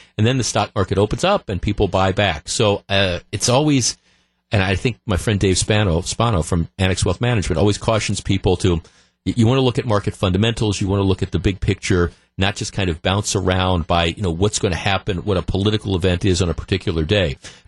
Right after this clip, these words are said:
But if you wonder how Trump's presentation to Congress was received,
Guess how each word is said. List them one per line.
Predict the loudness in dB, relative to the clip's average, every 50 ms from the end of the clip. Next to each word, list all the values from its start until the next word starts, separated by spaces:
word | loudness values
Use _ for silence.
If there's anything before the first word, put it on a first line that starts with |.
| _
But | -2 -2 0 0
if | -2 -2 0
you | 0 2 2
wonder | 2 2 2 2 0 2 2 2 2 4 2 2 0 -4 _ _ _ _ _
how | _ -4 -2 0 0 0 0 0 -2 -4 -6 -10
Trump's | -10 -4 -2 -2 -2 -2 -4 -6 -8
presentation | -6 -4 -2 0 0 0 -2 -2 -4 -2 -2 0 0 0 0 0 0 0 -2
to | -2 -4 -6 -6
Congress | -6 -8 -6 -2 0 0 0 0 -2 0 0 0 0 -2 -2 -2
was | 0 2 2 2 0
received, | 0 0 0 2 2 2 2 0 -2 -6 -12 -20 -20